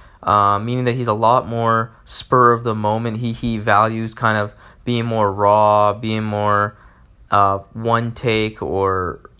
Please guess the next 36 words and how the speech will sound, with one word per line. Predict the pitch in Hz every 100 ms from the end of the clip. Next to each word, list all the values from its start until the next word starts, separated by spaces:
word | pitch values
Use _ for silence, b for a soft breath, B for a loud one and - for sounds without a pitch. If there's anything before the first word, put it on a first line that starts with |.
| _
unrefined | 120 123 117 110 113 107 113 120
that | 117 110 98
way, | 113 120 120
versus | 110 117 113
his | 110 104
other | 92 117 113
music | 113 117 113 110
was | 104 101 b b b b -
much | 113 123 -
more | 120 113 110
in |
the | 110
realm | 104 107 107 107
of | 107 117
being | 110
a | 107
perfectionist | - 107 - 110 110 - 113 107 -
and | 110
making | 104 107
sure | 110 104
every, | 104 104 107 b b b - - 110
every | 110 110
T | - 120 117 113 110 b b b -
is | -
crossed, | - 107 104 104 -
every | 107 107 104
I | 98 101 104
is | 104
dotted, | 104 101 104 107 120 - -
that | 104
kind | - 110
of | 107
thing. | - 117 113 117 - _ _ _ _ _ _ _ _
For | 131
example, | 123 131 135 139 120
in | 107 117 113